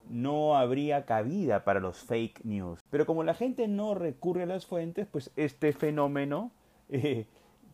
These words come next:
tiende a existir y más bien a tener mucho auge.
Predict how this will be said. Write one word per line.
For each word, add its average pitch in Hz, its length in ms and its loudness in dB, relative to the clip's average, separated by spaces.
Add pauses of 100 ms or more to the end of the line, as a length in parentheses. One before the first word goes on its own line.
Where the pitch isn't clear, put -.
tiende 131 480 2
a 117 140 4
existir 139 720 0 (440)
y 143 120 -4
más 104 200 -2
bien 131 240 -2
a 127 140 2
tener 113 380 -2
mucho 127 280 0
auge. 90 440 2